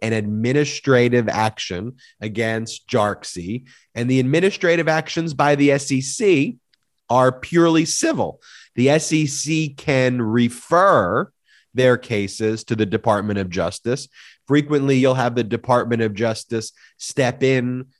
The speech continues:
you know, either before or after S E C investigations or civil actions take place. But the S E C actions are often injunctive relief to stop,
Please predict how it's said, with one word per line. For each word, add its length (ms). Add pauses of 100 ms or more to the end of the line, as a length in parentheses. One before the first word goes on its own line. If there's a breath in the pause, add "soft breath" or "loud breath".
(120)
you 100
know, 160
either 260
before 580
or 220
after 760
S 260
E 100
C 460 (200 loud breath)
investigations 1080
or 200
civil 520
actions 500
take 260
place. 320 (320 loud breath)
But 140
the 140
S 220
E 120
C 260
actions 540 (240 soft breath)
are 100
often 280
injunctive 840
relief 540
to 180
stop, 800